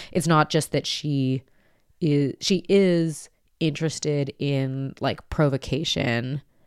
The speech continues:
via kind of body horror on all these different levels. But then I also think that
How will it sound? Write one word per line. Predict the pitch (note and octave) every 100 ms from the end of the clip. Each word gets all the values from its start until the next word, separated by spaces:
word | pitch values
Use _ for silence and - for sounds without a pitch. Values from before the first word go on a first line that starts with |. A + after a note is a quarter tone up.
| -
via | C3+ B2+ A#2+ B2 B2 B2
kind | C#3
of | B2+ -
body | - A2+ B2+
horror | B2 - E2+ - - -
on | C#3
all | C#3+
these | C3+ C#3
different | C#3+ D3 -
levels. | C#3 D#3 F3 F#3+ - - -
But |
then | F3
I | E3
also | D#3+ F3 E3+
think | E3 E3 C#3+
that | D3 -